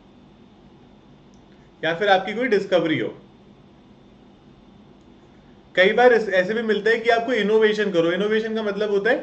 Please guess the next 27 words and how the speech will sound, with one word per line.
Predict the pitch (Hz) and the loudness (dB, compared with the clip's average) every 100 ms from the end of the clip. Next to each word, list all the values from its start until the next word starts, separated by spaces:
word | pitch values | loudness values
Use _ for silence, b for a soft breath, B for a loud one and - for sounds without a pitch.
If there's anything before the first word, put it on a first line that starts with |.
| - - - - - - | -8 -20 -20 -20 -18 -14
कि | |
पुराना | 220 202 175 165 208 | -4 2 2 2 0
कोई | 233 240 | -2 -2
इन्वेंशन | 196 196 196 226 | 0 0 0 -2
हुआ | 196 196 | 4 4
हुआ | 226 | 4
है, | |
उसको | 214 196 - 233 | 2 0 -2 0
एक | 240 196 | 0 0
यूज़ | 185 220 214 | -6 -6 -4
करने | 214 208 | -4 -2
का | 214 | 2
अलग | 208 220 - | 2 2 0
तरीका | 185 185 214 | -2 0 0
बता | 190 147 120 | 2 2 0
दिया | 120 117 | 0 -2
आपने, | 101 104 - B B B | -2 -12 -14 B B B
एक | 190 196 | -2 0
बहुत | 180 214 | 2 2
इंपॉर्टेंट | 220 190 175 190 214 | 0 -2 -2 0 -2
और | 208 | -2
बहुत | 180 180 | 0 -2
ही | 220 170 | -4 -6
एफिशिएंट | 151 156 196 190 220 202 | -6 -6 -6 -4 -4 -2
तरीका | 170 180 | 0 2
बता | 170 127 107 | 2 0 -2
दिया, | 104 101 | -4 -8